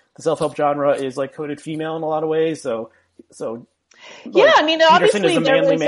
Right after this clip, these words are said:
Speaker 1: man, and
Speaker 2: he was filling a, a, a void. I mean, I, you know, it, s-,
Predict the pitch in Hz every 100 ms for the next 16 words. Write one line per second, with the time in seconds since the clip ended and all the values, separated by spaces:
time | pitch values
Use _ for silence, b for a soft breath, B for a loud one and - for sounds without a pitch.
0 | 151 156 147 120 117 _ _ _ _ _
1 | _ - 247 320 285 285 277 269 294 285
2 | 262 240 240 233 - - 233 - 233 233
3 | 233 415 247 208 214 226 220 214 - 214
4 | - 262 208 190 247 - 151 - _ _
5 | _ - - -